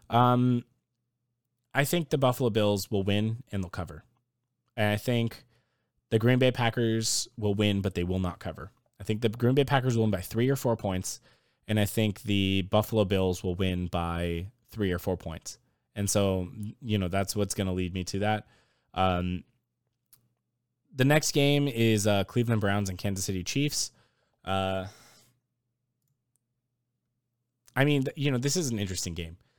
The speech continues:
O B J called the Chi-, the, the Browns winning this game. I don't think that the Browns stack up all that good with K C, considering, excuse me, Kansas City's got the best offense in the N F L. I think it,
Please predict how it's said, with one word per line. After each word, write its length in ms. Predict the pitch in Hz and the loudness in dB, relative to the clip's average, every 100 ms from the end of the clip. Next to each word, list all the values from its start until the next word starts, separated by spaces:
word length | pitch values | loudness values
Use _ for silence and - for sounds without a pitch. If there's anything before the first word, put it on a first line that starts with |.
| _ _ _ _ - - - _ _ _ _ _ _ _ - | _ _ _ _ -20 -20 -20 _ _ _ _ _ _ _ 0
O 100 | 135 | 4
B 120 | 165 | 4
J 440 | 170 151 143 143 147 | 4 4 6 6 4
called 380 | - 127 123 123 | 2 4 4 2
the 60 | |
Chi-, 340 | 104 - 117 113 | -2 0 0 0
the, 220 | 107 101 | -2 0
the 100 | 107 | -4
Browns 360 | 101 104 110 101 | -2 0 0 -2
winning 280 | 107 117 120 | -2 0 -2
this 160 | 113 | -2
game. 400 | - 120 120 117 - | -2 0 0 -2 -4
I 100 | 104 | -4
don't 200 | 123 123 _ _ _ | -2 -6 _ _ _
think 240 | 113 113 | -2 -2
that 100 | 107 | -2
the 80 | 98 | -4
Browns 280 | 92 101 98 | -2 -4 -4
stack 240 | - 95 | -2 -2
up 140 | 101 101 | -2 -2
all 100 | 98 | -4
that 220 | 87 92 | -4 -6
good 220 | 98 110 | -2 -2
with 120 | 127 | -2
K 180 | - 127 | -4 -4
C, 240 | 127 123 117 | -2 -4 -6
considering, 500 | 98 - 98 98 120 - - - _ _ _ _ _ | -6 -6 -6 -6 -8 -14 -16 -18 _ _ _ _ _
excuse 300 | 135 175 202 | -10 -6 -4
me, 140 | 123 | -6
Kansas 300 | 95 131 131 | -6 -6 -4
City's 220 | 123 135 120 | -2 -4 -2
got 200 | 127 123 | -4 -6
the 80 | |
best 380 | 101 113 113 - - | -6 -4 -4 -6 -10
offense 600 | 95 101 123 117 113 - - | -4 -2 -2 -2 -2 -4 -4
in 480 | 117 107 101 101 101 | -2 0 0 -4 -4
the 140 | 101 | -2
N 100 | 98 | -2
F 140 | 95 | -4
L. 280 | 104 101 104 104 | -2 -2 -4 -6
I 60 | |
think 200 | 98 101 | -8 -6
it, 160 | 95 | -8